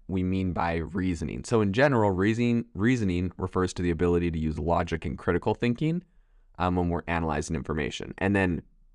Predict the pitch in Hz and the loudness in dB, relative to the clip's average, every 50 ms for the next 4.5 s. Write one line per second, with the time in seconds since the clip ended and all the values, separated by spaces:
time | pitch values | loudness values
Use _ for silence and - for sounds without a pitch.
0 | _ - - 78 80 - - - - 135 143 160 151 117 95 87 - - - 90 | _ -6 -4 -2 -2 -2 -4 -4 -2 0 0 2 2 2 2 0 -2 -4 -2 0
1 | 92 85 80 - 92 82 82 - 90 78 - 87 82 78 - - - 95 76 80 | 0 0 2 0 0 -2 0 -2 -6 -4 -2 -2 -2 -2 -2 -4 -6 -8 -8 -8
2 | - - 120 127 131 127 107 92 95 95 90 87 82 - - 87 82 80 80 - | -8 -4 0 0 0 0 0 -2 -2 -2 -2 -4 -4 -2 0 0 0 0 -2 -2
3 | - 85 82 78 - 92 87 - - - - 71 - - - 92 80 78 - - | -2 -2 -2 -2 -2 -4 -4 -4 -4 -4 -6 -6 -6 0 0 0 0 0 -4 -2
4 | - 78 - - - - - - - - | -2 0 0 -2 -4 -8 -10 -10 -14 -16